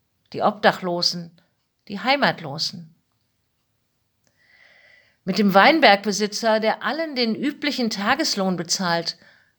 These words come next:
ganz egal, wie lange sie bei ihm gearbeitet haben. Die Zuhörer haben sich bestimmt gewundert. So ist das Himmelreich?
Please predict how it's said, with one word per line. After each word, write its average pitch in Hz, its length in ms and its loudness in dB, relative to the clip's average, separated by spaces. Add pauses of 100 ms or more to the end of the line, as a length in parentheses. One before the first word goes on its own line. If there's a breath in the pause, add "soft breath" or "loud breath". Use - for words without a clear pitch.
(100)
ganz 254 280 -6
egal, 202 540 6
wie 202 80 -2
lange 202 340 2
sie 185 200 -6
bei 185 220 0
ihm 180 260 -6
gearbeitet 156 760 -10
haben. 160 360 -16 (2750 loud breath)
Die 165 100 -12
Zuhörer 214 800 4
haben 233 200 4
sich 220 160 -6
bestimmt 226 580 -2
gewundert. 180 720 -8 (520)
So 175 640 0
ist - 260 2
das 311 180 4
Himmelreich? 339 920 -6